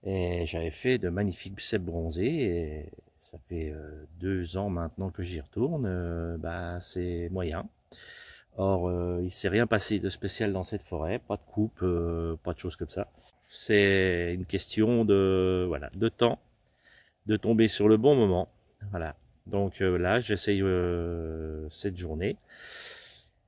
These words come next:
Et après, bah, je vais, je vais y retourner peut-être, euh, d'ici trois, quatre jours, voire cinq jours, et puis, euh,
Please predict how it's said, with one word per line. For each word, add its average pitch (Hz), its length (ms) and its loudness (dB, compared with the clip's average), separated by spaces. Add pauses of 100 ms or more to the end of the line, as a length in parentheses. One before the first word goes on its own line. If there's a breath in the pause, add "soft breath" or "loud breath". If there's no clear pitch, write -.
(280)
Et 107 140 4
après, 101 320 2
bah, 120 120 4
je 98 140 -2
vais, 92 380 2
je 90 80 -8
vais 98 80 0
y 90 40 0
retourner 85 480 -4
peut-être, 92 500 -4
euh, 82 180 -4
d'ici 82 560 -10
trois, 90 160 -8
quatre 85 240 -6
jours, 98 380 0
voire 78 200 -12
cinq 87 240 -6
jours, 104 480 0
et 87 60 -4
puis, 82 280 -6
euh, 76 60 -6